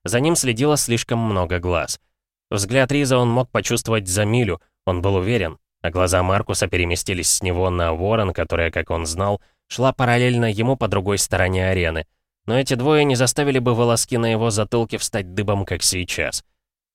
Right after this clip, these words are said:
Рэй мог поспорить на что угодно, что если он сейчас оглянется, то увидит, что почти все лица на трибунах обращены к нему, а не к его противнице. Казалось, что институт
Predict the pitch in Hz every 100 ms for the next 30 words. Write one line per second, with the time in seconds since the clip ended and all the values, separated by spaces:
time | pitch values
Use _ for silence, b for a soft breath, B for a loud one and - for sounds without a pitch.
0 | - 127 127 131 123 120 113 - 135 131
1 | - 117 - 131 113 104 117 131 135 139
2 | _ _ - - 117 117 110 107 - 101
3 | - 104 - 90 104 113 120 - 113 104
4 | 98 104 98 - - 92 87 - 92 -
5 | 101 92 92 - 95 92 98 90 104 104
6 | 104 90 90 - 95 98 95 98 104 117
7 | _ _ - 92 85 87 - 92 87 87
8 | 85 87 104 92 87 - - _ _ _
9 | _ 117 120 151 147 - - - - 123
10 | 117 - 113 131